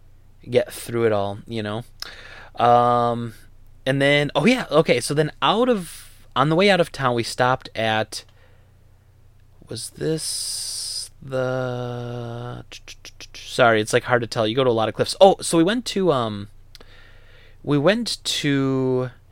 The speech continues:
we had a boat tour, actually. So the next day we had a boat tour set up to view the Skellig Isles. So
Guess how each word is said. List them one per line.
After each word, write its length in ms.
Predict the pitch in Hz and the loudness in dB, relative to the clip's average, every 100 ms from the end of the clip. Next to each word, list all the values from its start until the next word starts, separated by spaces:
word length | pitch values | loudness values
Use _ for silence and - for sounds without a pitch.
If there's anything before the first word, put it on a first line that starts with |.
| - - | -10 0
we 140 | 165 | 4
had 100 | 220 | 4
a 60 | 180 | 4
boat 360 | 127 180 220 | 6 6 4
tour, 280 | - 117 101 | -2 0 0
actually. 460 | 92 - - - - | -2 -6 -10 -12 -12
So 280 | - 143 135 | -4 0 2
the 100 | 147 | 0
next 240 | 220 - | -2 -2
day 100 | 165 | 0
we 100 | 135 | 2
had 60 | 135 | 2
a 60 | |
boat 260 | 113 131 147 | 4 2 2
tour 200 | - 170 | 2 0
set 200 | - 131 | 4 4
up 260 | 120 - - - | 4 -2 -10 -4
to 100 | 127 | -2
view 340 | 120 127 131 | 0 0 0
the 80 | 120 | -2
Skellig 460 | - - 107 107 - | -4 0 0 0 -2
Isles. 380 | 90 69 64 - | -4 -4 -6 -6
So 380 | - - 117 | -2 0 0